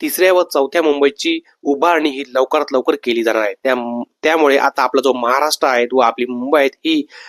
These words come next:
लवकरात लवकर उंच दिशेने भरारी घेणार असल्याची देखील माहिती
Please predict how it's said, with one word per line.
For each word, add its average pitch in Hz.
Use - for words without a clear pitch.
लवकरात 156
लवकर 143
उंच 185
दिशेने 143
भरारी 127
घेणार 120
असल्याची 127
देखील 143
माहिती 131